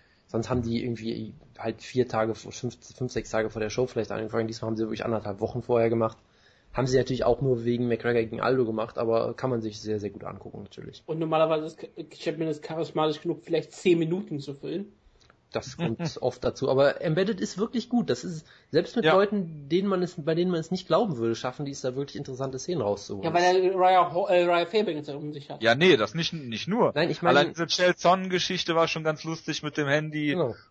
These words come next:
Speaker 3: und solche Sachen. Also das, da, der kommt
Speaker 2: Ja, wegen
Speaker 3: schon
Speaker 2: Chael Sonnen, aber nicht wegen
Speaker 3: Ja,
Speaker 2: Chapman.
Speaker 3: aber dann, sie gucken zusammen Con,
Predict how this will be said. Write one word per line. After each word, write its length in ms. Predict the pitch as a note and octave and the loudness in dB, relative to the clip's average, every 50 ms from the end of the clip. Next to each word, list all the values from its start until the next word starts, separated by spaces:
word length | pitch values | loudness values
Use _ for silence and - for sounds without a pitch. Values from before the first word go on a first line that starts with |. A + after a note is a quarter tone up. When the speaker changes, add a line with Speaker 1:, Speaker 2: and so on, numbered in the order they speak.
| _ _ _ _ _ _ _ | _ _ _ _ _ _ _
Speaker 3:
und 160 | - D3 B2+ | -14 -12 -2
solche 280 | C3 C#3 C#3+ C#3 D3 C3+ | 0 2 2 2 0 0
Sachen. 260 | C3+ D3 C#3+ D3+ D#3 | 0 0 2 2 0
Also 200 | D3+ D3 C#3 D3 | 0 0 0 -2
das, 220 | D#3 D3+ - _ _ | -4 -4 -6 _ _
da, 260 | D#3+ D3+ D#3 D#3+ - _ _ _ - - | -2 -2 -2 -4 -8 _ _ _ -10 -2
der 160 | E3+ E3 D#3+ | -2 0 4
kommt 180 | - G#3 A3 | 4 4 4
Speaker 2:
Ja, 80 | F3+ E3 | 6 4
wegen 220 | E3+ E3+ F3 E3 | 2 2 2 0
Speaker 3:
schon 80 | E3 F#3 | -2 0
Speaker 2:
Chael 180 | F#3 E3+ E3 D3+ | 0 0 0 0
Sonnen, 380 | - - D#4 E4 A3+ E3 D#3+ | 0 0 2 2 2 0 -2
aber 100 | D#3 D3+ | -2 -2
nicht 220 | D#3+ E3+ G3+ D3 E3 | -2 -2 -2 -2 -4
wegen 140 | D#3+ D#3 | -4 0
Speaker 3:
Ja, 240 | C#3+ D#3 F3 A#3 A#3 | 2 6 8 8 8
Speaker 2:
Chapman. 100 | G#3+ F3 | 8 6
Speaker 3:
aber 100 | D#3+ D#3+ | 2 -2
dann, 240 | E3 D#3+ - G3 F3+ | -4 -4 -6 -10 -8
sie 140 | D#3+ D3 D#3 | -6 -4 -2
gucken 260 | - - G#3 G#3 G3 | 0 0 -2 -2 -6
zusammen 400 | - - D#3+ - D#3+ E3 E3+ E3 | -12 -18 -2 2 2 2 2 2
Con, 420 | D#3+ - E3+ F3 E3+ E3+ E3+ E3 | 0 2 2 2 2 0 -6 -12